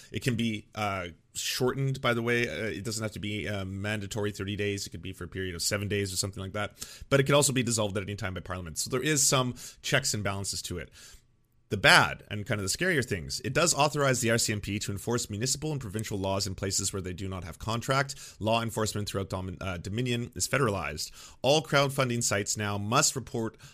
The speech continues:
large. That amount has not yet been specified to what they dictate to be large. Donations to FinTract. I'll explain FinTract in a second.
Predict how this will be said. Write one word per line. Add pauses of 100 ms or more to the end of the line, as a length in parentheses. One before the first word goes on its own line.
(100)
large.
That
amount
has
not
yet
been
specified
to
what
they
dictate
to
be
large. (240)
Donations
to
FinTract.
I'll
explain
FinTract
in
a
second.